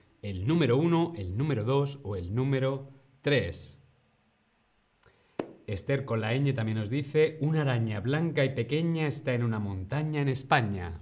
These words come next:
Muy bonito. No rima, pero muy bonito, Esther.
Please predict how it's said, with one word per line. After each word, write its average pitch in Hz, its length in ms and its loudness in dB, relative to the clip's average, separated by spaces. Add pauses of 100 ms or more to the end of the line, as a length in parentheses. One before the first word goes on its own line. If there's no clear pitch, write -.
Muy 151 180 4
bonito. 175 680 2 (840)
No 143 180 2
rima, 170 420 4
pero 98 140 -4
muy 123 140 0
bonito, 101 320 -2
Esther. - 420 -8